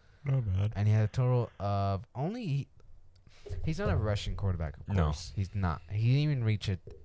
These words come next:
Speaker 2: I'm not even gonna say his rushing <laughs> yards 'cause he didn't reach a hundred. I,
Speaker 1: Like
Speaker 2: I
Speaker 1: two.
Speaker 2: No, it, it was, uh, sixty-three.
Speaker 1: Eh.
Speaker 2: But he had a total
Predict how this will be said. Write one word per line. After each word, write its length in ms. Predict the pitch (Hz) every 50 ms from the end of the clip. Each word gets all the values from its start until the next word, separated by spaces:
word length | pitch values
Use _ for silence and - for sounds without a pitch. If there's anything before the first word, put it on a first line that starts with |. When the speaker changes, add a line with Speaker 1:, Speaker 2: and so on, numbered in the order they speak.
| - -
Speaker 2:
I'm 80 | 123
not 80 | 135 139
even 140 | 131 117 107
gonna 100 | 104 92
say 160 | - - 95
his 160 | 95 95 - 82
rushing 260 | 87 87 - - - 82
<laughs> 60 | 85
yards 240 | 87 87 90 90 -
'cause 140 | - 82 82
he 100 | 92 95
didn't 280 | 101 110 110 98 90 85
reach 200 | 87 90 87 -
a 80 | 90
hundred. 400 | 78 82 92 90 85 78 73 69 - - - - - - -
I, 140 | 98 104 104
Speaker 1:
Like 140 | 85 82 78
Speaker 2:
I 80 | 95
Speaker 1:
two. 220 | - 92 87 87 98 - - - - - - - - - - - - -
Speaker 2:
No, 240 | 101 98 90 87 87
it, 120 | 92 - -
it 60 | 98
was, 220 | 101 101 98 90 98
uh, 220 | 92 90 87 87
sixty-three. 600 | 87 - 131 120 - 95 85 - 76 73 73 80 - - - - - - - -
Speaker 1:
Eh. 160 | 151 151 139 123 107 - - - - - - - - - - - - - -
Speaker 2:
But 220 | 92 92 101 101 104
he 60 | 110
had 80 | 120 117
a 40 | 107
total 420 | - - 131 123 123 117 - -